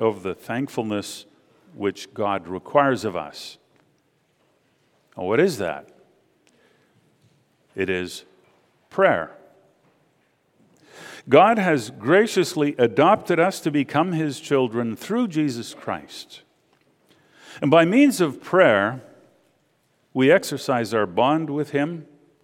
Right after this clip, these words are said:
calling on him as our Father in heaven. That's what our Savior wants us to do.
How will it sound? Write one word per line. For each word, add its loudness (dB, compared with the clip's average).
calling 2
on -2
him -8
as -6
our 2
Father -8
in -12
heaven. -10
That's -8
what -4
our 2
Savior -2
wants -4
us -8
to -16
do. -10